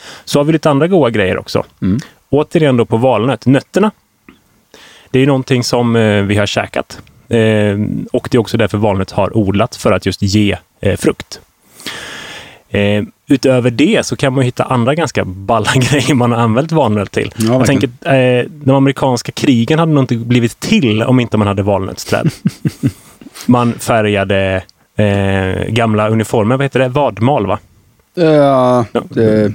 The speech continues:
Speaker 1: Ja.
Speaker 2: bra fråga. Mm.
Speaker 1: Jo. För då använder man garvsyran som finns i barken på valnöt.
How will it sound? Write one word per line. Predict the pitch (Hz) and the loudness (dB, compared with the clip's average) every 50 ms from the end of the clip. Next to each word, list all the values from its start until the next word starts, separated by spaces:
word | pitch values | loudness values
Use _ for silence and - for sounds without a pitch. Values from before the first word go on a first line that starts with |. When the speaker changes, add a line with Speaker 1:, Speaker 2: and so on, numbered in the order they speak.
| - - | -2 -2
Speaker 1:
Ja. | 117 113 123 131 - | 0 0 0 -2 -2
Speaker 2:
bra | 104 107 113 104 101 110 - - | -2 0 0 0 0 -2 -6 -4
fråga. | - 95 90 - | -2 -2 0 -2
Mm. | - - - - | -2 -4 -2 0
Speaker 1:
Jo. | 120 127 131 135 139 _ _ _ _ _ - - - - - - - | 2 2 2 0 -2 _ _ _ _ _ -20 -18 -16 -16 -14 -16 -8
För | - - 139 | -2 0 0
då | 143 | 2
använder | 147 151 143 131 123 123 120 | 2 2 2 2 2 2 2
man | 120 120 120 123 | 2 2 2 2
garvsyran | 139 143 143 127 110 - - 120 120 143 143 | 2 2 2 0 0 0 0 0 2 2 2
som | 143 127 | 2 2
finns | 120 113 101 | 2 2 2
i | 110 | 2
barken | 101 95 98 143 - 127 - - - - 107 101 98 | 0 0 0 -2 -2 -2 -6 -6 -4 -4 -2 -2 -2
på | 104 101 | -2 0
valnöt. | 101 98 - - - - - - - - | 0 0 -2 -2 -6 -8 -10 -10 -14 -18